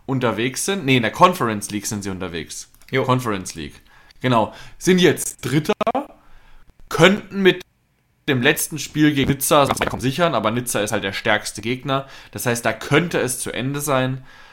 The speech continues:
Speaker 1: Ähm, ist jetzt aber bestimmt auch kein Beinbruch für die Kölner. Und trotzdem, trotz dieser Doppelbelastung oder sogar Dreifachbelastung mit dem Pokal am Anfang, schafft es Köln,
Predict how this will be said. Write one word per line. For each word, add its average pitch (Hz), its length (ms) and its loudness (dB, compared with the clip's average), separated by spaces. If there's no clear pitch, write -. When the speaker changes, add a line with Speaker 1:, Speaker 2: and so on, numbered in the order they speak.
Speaker 1:
Ähm, 113 280 0
ist 117 100 -4
jetzt 117 100 -4
aber 117 180 0
bestimmt 127 420 -4
auch 120 140 -2
kein 98 300 -6
Beinbruch 139 460 2
für 131 120 -4
die 120 80 -4
Kölner. 110 480 -4
Und 156 220 -2
trotzdem, 120 640 4
trotz 240 340 2
dieser 202 240 0
Doppelbelastung 139 960 2
oder 135 160 -2
sogar 127 240 0
Dreifachbelastung 127 920 -2
mit 127 100 -4
dem 127 140 -2
Pokal 170 400 2
am 123 140 2
Anfang, 107 440 -4
schafft 233 420 4
es - 160 -2
Köln, 151 580 0